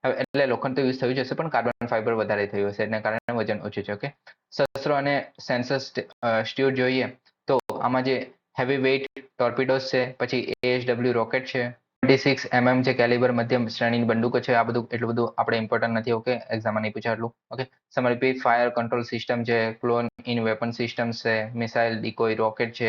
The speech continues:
એડવાન્સ ઈ છે, એ એસ એમ, ઇલેક્ટ્રોનિક સપોર્ટ મેઝર્સ છે, સૌથી અદ્યતનમાં બોમ્બ, સોરી, બો માઉન્ટેડ સોનાર છે અને એર સર્વેલન્સ રડાર છે, ઓકે? હવે પૂછાય પણ જાય તો તમે બધા શિપનું કેવી રીતના સ્પેસિફિકેશન કામ કરશો, ઓકે? તો જેટલું તમારે મતલબ,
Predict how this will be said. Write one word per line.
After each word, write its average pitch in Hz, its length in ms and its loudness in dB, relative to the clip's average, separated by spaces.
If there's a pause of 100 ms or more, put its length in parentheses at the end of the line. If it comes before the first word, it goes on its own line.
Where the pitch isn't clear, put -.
એડવાન્સ 113 480 -2
ઈ 113 160 -2
છે, 113 120 -8
એ 113 200 0
એસ 113 120 -4
એમ, 113 180 -2
ઇલેક્ટ્રોનિક 110 400 -2
સપોર્ટ 110 280 -4
મેઝર્સ 113 460 -4
છે, 107 220 -2 (380)
સૌથી 120 260 0
અદ્યતનમાં 120 580 0
બોમ્બ, 117 400 0 (420)
સોરી, 104 300 -2
બો 120 180 2
માઉન્ટેડ 113 420 0
સોનાર 117 360 0
છે 123 200 0
અને 117 220 -4
એર 117 280 0
સર્વેલન્સ 113 600 -2
રડાર 104 240 0
છે, 107 120 -6
ઓકે? 127 180 -4 (380)
હવે 123 100 2
પૂછાય 127 320 0
પણ 123 180 -2
જાય 123 160 0
તો 120 100 0
તમે 120 220 -2
બધા 117 380 -2
શિપનું 123 360 -4
કેવી 117 160 0
રીતના 113 640 -6
સ્પેસિફિકેશન 113 800 -4
કામ 110 320 -2
કરશો, 107 240 -2
ઓકે? 123 160 -2
તો 120 500 -2
જેટલું 120 280 0
તમારે 120 280 0
મતલબ, 120 380 -4